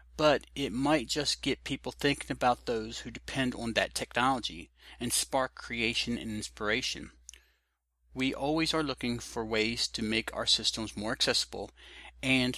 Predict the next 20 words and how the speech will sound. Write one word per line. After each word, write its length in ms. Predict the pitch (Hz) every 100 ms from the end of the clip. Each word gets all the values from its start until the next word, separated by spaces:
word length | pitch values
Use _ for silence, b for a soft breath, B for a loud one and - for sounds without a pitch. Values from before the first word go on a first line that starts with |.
| -
the 60 |
more 280 | 107 113 131 -
apps 400 | 123 95 - -
that 160 | 113
include 440 | - 123 - 131 131
accessibility 760 | 127 - - 165 147 107 113
in 220 | 107 123 117
their 100 | 139
design, 560 | 151 110 98 95 117 -
the 80 | 113
more 240 | 113 117
productive 640 | - 127 120 - 98 104 -
we 120 | 104
can 160 | - 117
be. 300 | 160 117 98 _ _ _ _ -
My 100 | 101
sincere 540 | - 117 - 135 139
thanks, 320 | - 123 117
guys. 540 | - 92 87 107 - - -
Brandon. 420 | 104 107 82 -